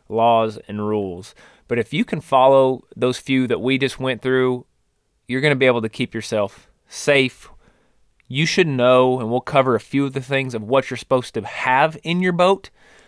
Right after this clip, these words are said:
but we really wanna make sure that you are staying safe and being respectful for other people. That's why we picked those few to cover. But there are also what I would call unwritten rules,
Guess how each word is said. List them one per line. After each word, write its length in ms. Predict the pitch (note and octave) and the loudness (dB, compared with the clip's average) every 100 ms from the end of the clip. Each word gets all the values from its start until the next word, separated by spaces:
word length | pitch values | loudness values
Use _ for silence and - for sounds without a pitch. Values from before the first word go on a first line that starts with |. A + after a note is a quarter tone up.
| _ _ _ - | _ _ _ -8
but 280 | D3 D#3 _ _ | -4 -4 _ _
we 260 | B2+ E3+ G3+ | -4 -2 0
really 300 | E3 E3+ D3 | 2 2 2
wanna 260 | C#3 C#3+ | 2 0
make 200 | C3+ C3 | 0 -2
sure 260 | - C3 C3 | -2 0 0
that 160 | A#2+ | -2
you 200 | A#2+ B2+ | -4 -2
are 100 | B2 | -2
staying 360 | A2 C#3 B2+ G#2+ | -2 -2 -2 -2
safe 380 | - B2+ B2 - | -2 0 -2 -6
and 120 | A#2+ | -6
being 160 | B2 A#2+ | -4 -4
respectful 480 | G#2+ - A#2 - A2 | -8 -6 -6 -6 -10
for 140 | G#2 | -8
other 140 | G#2+ A2 | -8 -8
people. 320 | B2+ A2+ G#2+ | -8 -8 -4
That's 220 | A2 - | -4 2
why 120 | C#3 | 2
we 140 | C3 A#2+ | 2 0
picked 300 | - B2+ - | -4 -4 -2
those 220 | A#2 - | -4 -2
few 220 | - B2 | -2 -2
to 80 | G#2+ | -2
cover. 440 | - B2+ C3+ C3 _ - - _ - | 2 2 2 0 _ -20 -20 _ -18
But 140 | - | -8
there 180 | F#3+ B3+ | -6 -4
are 140 | A3 | -2
also 360 | D3+ F3 - D3 | 2 2 2 0
what 180 | C3+ C#3 | 2 2
I 100 | D3+ | 2
would 180 | C3+ | -2
call 360 | - D3+ C3 - _ D3+ | -2 0 0 -2 _ 0
unwritten 640 | D#3+ D#3 A#2+ C3+ C3+ A2 | 0 0 0 2 2 -2
rules, 520 | G#2+ G2+ F2+ F#2 - | -6 -6 -10 -14 -20